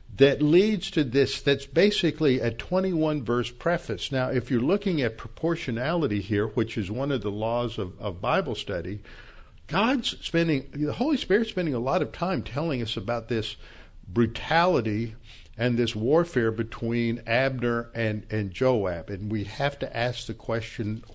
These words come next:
why? What's going on here? And we have to probe that. And the conclusion for that really isn't at the end of chapter two. It's at the beginning of chapter three. Verse one says, "Now there was a long war between the house of Saul and the house of David,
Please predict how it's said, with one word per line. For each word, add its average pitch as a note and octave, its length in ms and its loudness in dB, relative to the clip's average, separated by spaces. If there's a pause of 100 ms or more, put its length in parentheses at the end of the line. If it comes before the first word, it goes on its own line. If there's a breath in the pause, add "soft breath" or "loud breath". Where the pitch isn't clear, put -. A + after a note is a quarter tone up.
(140)
why? G#2 540 -2 (380 soft breath)
What's B2+ 320 2
going B2 340 0
on A#2+ 260 2
here? G2 260 -2
And G2+ 140 -2
we A2+ 100 0
have A2 240 -2
to G2+ 100 -6
probe C3 380 0
that. G2 220 -2
And A#2 240 0
the A2 80 0
conclusion D3+ 680 2
for A#2 140 0
that G#2 240 2
really C#3 320 6
isn't A2+ 260 0
at G2+ 120 -4
the G#2 160 -2
end A#2 120 -2
of F#2+ 80 -4
chapter G2 380 -4
two. E3 360 4 (360 loud breath)
It's C#3 240 6
at C3 100 0
the C#3 80 0
beginning C3 460 2
of A#2+ 80 0
chapter C#3 340 2
three. F3+ 320 6
Verse B2 300 2
one D#3 240 0
says, C3+ 260 2 (400 loud breath)
"Now C#3+ 180 4
there E3 140 8
was E3+ 200 10
a C#3 60 6
long D3+ 680 4
war C#3 480 4
between C#3 420 0
the B2 80 0
house D#3+ 400 2
of A#2 100 -2
Saul C#3 460 2
and B2+ 240 0
the B2+ 60 -2
house C#3 420 -2
of G2+ 160 -6
David, C3 460 4